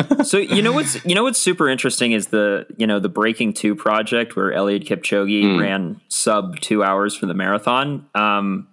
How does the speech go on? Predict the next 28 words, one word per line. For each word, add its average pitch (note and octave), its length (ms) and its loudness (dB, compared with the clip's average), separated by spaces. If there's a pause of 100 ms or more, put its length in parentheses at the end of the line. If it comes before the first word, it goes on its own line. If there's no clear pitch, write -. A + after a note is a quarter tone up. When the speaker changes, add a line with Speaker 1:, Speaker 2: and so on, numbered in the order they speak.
(140)
Speaker 2:
I'm A2 240 2
pretty D3 240 0
sure C#3 240 0
that A#2 180 -2
they G#2+ 120 2
had G#2 220 0
him G#2 200 0
do G2 160 2
even G2 400 0
pacing G2 440 -2
for G2 160 -2
that, F#2+ 260 -2
where G2 440 0 (360)
they A2+ 140 2
had A2+ 200 0
him A2+ 200 2
run G2+ 440 2
exactly G2+ 720 0
an A2 100 2
hour G2 400 2
for G2 180 -2
the F#2+ 80 -2
first, - 540 -2 (460)
uh, F#2 340 0
half G2 320 -2
marathon, G2 720 0 (420)
and G2 160 0
then, F#2+ 420 0